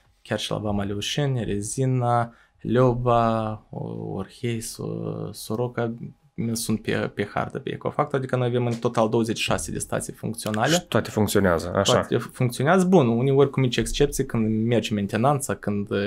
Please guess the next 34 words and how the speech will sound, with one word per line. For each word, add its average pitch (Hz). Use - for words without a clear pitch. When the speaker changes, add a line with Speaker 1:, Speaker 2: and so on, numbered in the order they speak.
Speaker 1:
deoarece 110
acolo 120
este, 117
fiecare 113
stație 101
are 95
soft, -
oricum 98
uneori 104
mai 101
dă 98
eroare, 98
trebuie -
să, -
să -
intervenim, 127
dar 139
în 135
mare 127
parte, 147
nouăzeci, 123
nouăzeci 117
și -
cinci -
la 117
sută -
din 107
stațiile 110
sunt, 110
uh, 107
funcționale 107
în 104
fiecare 104
zi. 143